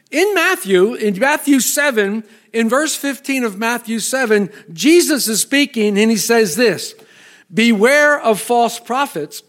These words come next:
who come to you in sheep's clothing, but inwardly they are ravenous wolves." Ravenous wolves coming to you in sheep's clothing. The word beware here means that we need to be alert.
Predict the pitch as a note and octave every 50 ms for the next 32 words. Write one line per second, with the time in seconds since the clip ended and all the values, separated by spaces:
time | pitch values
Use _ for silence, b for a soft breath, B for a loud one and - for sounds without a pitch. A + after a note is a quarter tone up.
0 | _ _ _ _ _ _ B B B B B B - C4 C#4 - - C4+ E4 F#4+
1 | F#4+ F#4 F4 D#4+ D4+ D#4 D4+ D4 C4+ A#3 - - C#4 C#4 A#3 - - - - C4+
2 | C#4+ D4 D4 A#3+ G3+ F3+ F3 F3 F#3+ G3+ - b b b b b b b - A3
3 | A3 A3+ - - F4+ G4 G4+ F#4 D#4+ C4 A3 G#3 G#3 G#3+ A3 A3 G#3+ F#3 G#3 G#3
4 | A3 - G#3+ G3 G3 F#3+ F3+ F3 A3 B3 B3+ A#3 A3+ A#3+ A3+ A3+ G#3+ - - -
5 | - _ _ - E3+ D#3+ F3+ E3+ D3+ C3 A#2+ G#2+ F#2+ - - - - - - -
6 | - - D#3 G#3 C4+ D#4+ D4+ D#4+ D4+ D4 C#4+ A#3 - - B B B B F#3 F3+
7 | A3+ C#4+ C#4+ A#3 G3 E3 C3+ - - - - C#4 D4 D4+ D4 C4 B3+ C4+ C4 C4
8 | C4+ B3+ B3 A#3+ A#3+ - - - B3+ B3+ B3 F3+ - - b b b b b b
9 | - G#3+ A#3+ B3 B3+ C4 B3+ A#3 A3 G3+ E3+ C3+ A2 F#2+ - - _ _ _ _
10 | _ _ _ _ b b b b b b b b b b b b b b b b
11 | b - G#3+ A3+ A#3 E4 G4+ A4+ G4 A#3+ B3+ B3+ A3+ G#3+ F3+ G3+ A#3+ C#4 D4 C#4+
12 | C4 F#3 D#3 G3 G#3+ G#3 G#3 G3+ G3+ G#3 A3+ B3 C4 C4 B3+ - - B3+ A#3+ A3+
13 | C4+ E4+ F4+ F#4+ F4 D#4 D#4 C#4 G#3+ A#3+ F#3+ A#3+ A#3+ A#3+ A#3+ - F#3+ F3+ E3+ G#3
14 | A#3+ G#3 D3 -